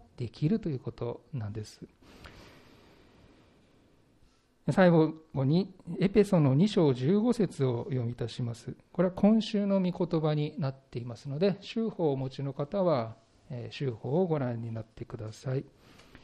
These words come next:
エペソ人への手紙の二章の十五節のび-、えー、後半から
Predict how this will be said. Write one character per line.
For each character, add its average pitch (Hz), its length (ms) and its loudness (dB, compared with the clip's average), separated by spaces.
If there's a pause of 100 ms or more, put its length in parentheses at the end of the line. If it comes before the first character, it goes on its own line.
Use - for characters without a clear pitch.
(560)
エ 135 120 -4
ペ 156 120 0
ソ 165 160 2
人 147 220 -2
へ 127 60 0
の 123 120 -2
手 123 120 -10
紙 123 300 -4
の 175 340 4 (380)
二 165 120 2
章 147 360 4
の 123 180 -2
十 160 380 -2
五 175 160 0
節 143 320 -4
の 185 320 2 (180)
び-、 165 400 -6 (140)
え 117 560 -8
ー、 - 40 -20
後 175 260 4
半 160 260 2
か 160 140 -2
ら 208 260 2